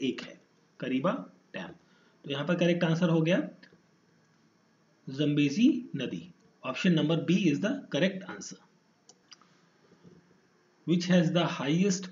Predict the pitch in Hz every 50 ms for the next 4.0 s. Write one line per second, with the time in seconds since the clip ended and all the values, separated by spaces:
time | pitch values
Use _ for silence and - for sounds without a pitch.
0 | - 165 151 147 - 170 151 147 165 156 156 - - 156 147 139 143 127 123 -
1 | - 123 113 - - - 117 110 - - 143 165 160 - 214 185 - 170 175 170
2 | - - 156 160 - 165 151 139 - 139 135 160 160 156 147 131 123 - 135 127
3 | 127 131 131 131 127 123 127 170 165 175 156 127 117 - - 151 120 120 127 143